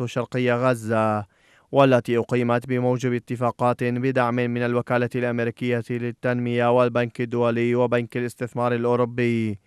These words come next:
لم تحمها من القصف الممنهج. ووفقًا لتقديرات الجهات الحكومية في غزة، فإن إجمالي الخسائر المباشرة في المنشآت الاقتصادية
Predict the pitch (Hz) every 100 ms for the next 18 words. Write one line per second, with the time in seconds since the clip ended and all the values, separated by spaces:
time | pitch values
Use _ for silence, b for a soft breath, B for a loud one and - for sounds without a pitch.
0 | b b b _ 143 135 113 120 127 120
1 | 117 117 120 113 - 120 - 117 117 123
2 | 120 104 104 101 98 - _ _ _ _
3 | _ _ _ 160 196 196 165 151 143 135
4 | 127 131 135 131 127 123 139 135 139 127
5 | 131 135 131 131 131 127 135 143 131 131
6 | 123 135 131 147 135 135 131 127 131 127
7 | 127 123 - 131 139 127 127 127 131 127
8 | 127 123 131 127 127 135 131 131 - 127
9 | 123 131 123 - 123 127 127 127